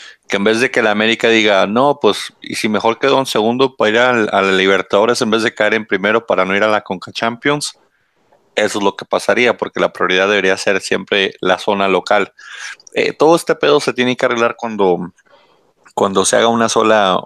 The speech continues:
una sola confederación, o sea, debería, debería haber una sola confederación desde, desde Canadá hasta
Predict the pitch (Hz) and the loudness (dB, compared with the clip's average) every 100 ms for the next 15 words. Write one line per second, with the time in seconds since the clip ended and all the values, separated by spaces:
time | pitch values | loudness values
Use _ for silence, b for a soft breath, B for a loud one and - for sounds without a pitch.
0 | - _ _ _ 113 117 - 113 107 107 | -12 _ _ _ -4 -2 0 0 0 -2
1 | 90 92 92 90 143 104 101 92 95 98 | 0 0 0 0 -2 0 0 0 0 0
2 | 92 104 101 98 98 113 120 113 117 117 | 2 0 0 0 2 2 2 0 -4 -2
3 | 117 113 110 - 98 92 104 110 110 98 | -2 -2 -4 -2 0 0 -2 -2 -2 -2
4 | 95 90 92 B B B B _ - 87 | -4 -4 -8 B B B B _ -6 -4
5 | 90 - 92 92 107 170 - - 92 90 | -4 -2 -2 0 2 0 -2 -2 0 2
6 | 87 | -2